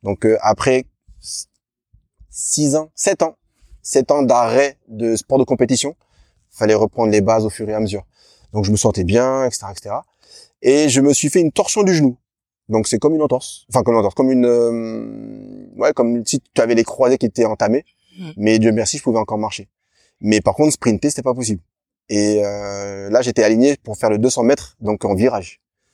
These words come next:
Speaker 1: Donc, euh, de, comment te dire que jusqu'au dernier moment, mais réellement,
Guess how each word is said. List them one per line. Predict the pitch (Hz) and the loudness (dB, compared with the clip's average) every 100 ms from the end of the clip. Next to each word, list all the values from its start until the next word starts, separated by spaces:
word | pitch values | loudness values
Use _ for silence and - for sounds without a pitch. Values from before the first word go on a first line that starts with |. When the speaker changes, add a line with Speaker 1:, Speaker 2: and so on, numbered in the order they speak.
| _ _ _ - | _ _ _ -4
Speaker 1:
Donc, | 107 104 - | -2 -2 0
euh, | 113 | 0
de, | 104 113 110 | 2 2 2
comment | 135 135 131 | 0 0 0
te | |
dire | 131 135 143 | 0 0 0
que | 135 | 0
jusqu'au | 123 - 117 | 0 0 -2
dernier | 98 120 180 175 | 2 2 4 4
moment, | 165 135 123 123 | 4 2 0 -4
mais | 101 98 | -6 -6
réellement, | 104 170 160 139 135 | -2 2 2 2 0